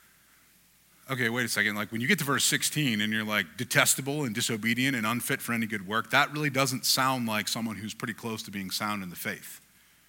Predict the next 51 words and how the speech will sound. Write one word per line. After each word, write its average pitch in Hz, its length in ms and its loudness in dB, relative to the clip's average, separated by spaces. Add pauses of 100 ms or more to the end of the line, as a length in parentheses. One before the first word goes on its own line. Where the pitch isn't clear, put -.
(540)
right? 110 240 6
So 110 280 2
I - 760 -14
began 117 220 0
to 110 60 0
get 117 80 2
a - 20 2
little 110 140 0
bit, 110 140 -2
okay, 113 280 2
like, 98 300 -2 (260)
and, 104 160 -6
and 117 100 -2
as 120 120 0
I 135 40 0
looked 147 160 -2
at 127 60 -4
the, 117 100 -4 (120)
grammatically, 143 600 6
we 127 100 2
don't 143 260 4
know 120 400 4
who 147 220 0
the, 117 320 0 (400)
who 160 180 0
those 127 260 2
words 117 260 -4
refer 110 300 -6
to. 87 220 -12 (400)
It 117 80 -4
could 160 160 2
refer 147 300 2
to 131 160 -2
the 110 240 -2 (340)
people 120 220 -4
who 120 120 -2
are 107 100 -2
teaching 143 460 -2 (400)
the 117 80 -8
wrong 131 260 0
stuff. 143 360 0 (340)
It 113 100 -4
could 139 140 -4
refer 110 320 -2
to 107 180 -8
the 92 80 -10
people 107 240 -6
who 104 120 -6
are 98 100 -2
receiving 113 560 -2
it - 260 -10